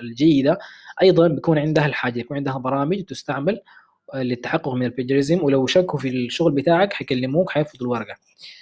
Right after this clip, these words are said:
ف-، وفي أيضا بعض المجلات كمان لما بعد ما ينشروا ورقة أيضا بي-، بيظهروا البيانات دي، أن الورقة دي تم مراجعتها عدد ثلاث مرات أو أربع مرات،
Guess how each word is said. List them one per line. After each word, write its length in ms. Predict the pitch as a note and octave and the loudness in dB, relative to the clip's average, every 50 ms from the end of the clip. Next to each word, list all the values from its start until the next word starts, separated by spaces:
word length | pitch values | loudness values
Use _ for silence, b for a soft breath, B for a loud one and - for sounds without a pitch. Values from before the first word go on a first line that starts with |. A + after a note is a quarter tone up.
| B B B B B _ | B B B B B _
ف-، 960 | - C3+ B2+ B2+ B2 B2 A#2+ A#2+ B2 A#2+ B2 B2 A#2+ A#2+ A#2 A#2 - - C3 | -8 -6 -6 -4 -4 -4 -4 -4 -4 -6 -6 -6 -6 -6 -8 -10 -12 -8 -8
وفي 220 | C3+ - - G#3+ | -6 0 4 6
أيضا 220 | A3 A3 G#3 G#3 G3 | 6 6 6 4 4
بعض 180 | F#3 F#3 F#3 F#3+ | 4 6 4 4
المجلات 360 | E3 D3 C#3+ D3 D#3+ E3+ E3+ | 4 4 4 4 4 4 4
كمان 320 | - E3 E3+ F3 F#3 F3+ - B2+ B2 B2 C3+ | 2 2 4 4 2 0 -4 -8 -10 -8 -8
لما 260 | C3+ C3 C3 C3 C3 | -8 -6 -6 -6 -4
بعد 200 | - - F3 F#3+ | 0 2 2 2
ما 80 | F3 E3 | 2 2
ينشروا 300 | E3 E3 - F#3 D3+ D3+ | 0 0 0 -2 0 2
ورقة 260 | E3 F3+ F3+ F3 F#3+ | 4 4 4 4 2
أيضا 240 | F#3 G3+ F#3 F3+ F3+ G3 G3+ - _ _ _ | 2 2 0 0 -2 -4 -4 -10 _ _ _
بي-، 140 | - C3 - _ | -20 -20 -6 _
بيظهروا 360 | D3+ E3 F3 F3 D#3+ D#3 C#3+ | 0 2 2 4 2 2 2
البيانات 460 | C3 C3+ C3+ B2+ B2 B2 C3 C3+ C3 | 0 0 -2 -2 -2 -4 -4 -6 -6
دي، 180 | B2 - B2 B2+ | -8 -12 -14 -14
أن 60 | C3 | -14
الورقة 380 | C3+ C#3 C3+ C#3 C#3 C3+ C3+ | -12 -8 -6 -6 -6 -6 -10
دي 220 | B2 C3 D#3+ F3+ b b b b b _ | -12 -12 -14 -18 b b b b b _
تم 100 | - D3 | -6 -4
مراجعتها 920 | C#3+ C#3 C3 C3 B2 B2 A#2+ B2 C3+ C#3+ C#3+ - - C#3+ C#3+ D3+ D3 C#3+ - - - | -4 -4 -4 -4 -4 -4 -4 -2 -2 -4 -4 -4 -4 -4 -2 -2 -2 -4 -6 -6 -6
عدد 280 | C3+ C3 C3 B2+ C3 - _ _ _ _ _ - | -2 -2 -2 -4 -4 -10 _ _ _ _ _ -8
ثلاث 240 | B2+ B2+ C3 C3 B2+ | -6 -4 -4 -4 -4
مرات 280 | B2 A#2+ A#2+ B2+ C3 | -6 -4 -4 -4 -4
أو 80 | C3 B2+ | -4 -6
أربع 200 | B2+ B2 A#2 A2+ | -6 -6 -8 -6
مرات، 460 | A#2 A#2+ A#2 B2 B2+ C#3 - - B | -8 -6 -4 -2 -2 -2 -2 -4 B